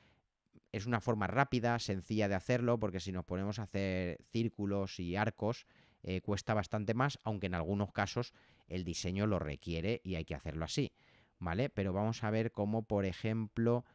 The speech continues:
eh, podemos hacer aquí una polilínea, ¿vale? Con una forma que a nosotros más o menos nos interese. Lo estoy haciendo a mano alzada, ¿vale? Pero esto se podría hacer igual con medidas,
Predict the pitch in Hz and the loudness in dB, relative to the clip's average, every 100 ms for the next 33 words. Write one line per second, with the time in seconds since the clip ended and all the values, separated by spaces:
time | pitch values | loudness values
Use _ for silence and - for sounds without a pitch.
0 | _ _ _ - 92 85 85 85 76 _ | _ _ _ -4 -2 0 -2 -4 -8 _
1 | _ _ _ _ _ - 92 90 95 98 | _ _ _ _ _ -8 -4 -2 -2 -2
2 | 95 82 95 87 - 101 104 - 95 85 | -4 -4 -2 -2 -2 -2 -2 -4 -6 -2
3 | 85 82 98 127 139 139 139 143 - _ | -2 0 0 2 2 2 2 0 -4 _
4 | _ _ _ _ _ - 78 98 120 85 | _ _ _ _ _ -10 -4 -4 -2 -4
5 | 87 87 - 98 98 113 120 - _ _ | -4 -4 -4 -2 0 0 -2 -8 _ _
6 | _ 82 82 - 87 98 87 85 85 90 | _ -6 -4 -6 -4 -4 -4 -4 -4 -2
7 | 80 82 78 85 113 120 139 110 - 120 | -4 -4 -6 -2 -2 0 0 -2 -2 0
8 | 123 - 113 117 127 85 87 98 87 80 | 0 0 -2 0 -2 -4 -4 -2 -4 -4
9 | - 113 156 233 _ _ _ _ _ 80 | -2 -2 -2 -4 _ _ _ _ _ -6
10 | 123 - 82 - 107 82 80 78 87 - | -6 -4 -6 -6 -8 -4 -4 -2 -4 -4
11 | 80 76 98 127 _ _ _ _ - 85 | -4 -2 -4 -6 _ _ _ _ -6 -4
12 | 76 73 67 - - | -4 -6 -8 -12 -20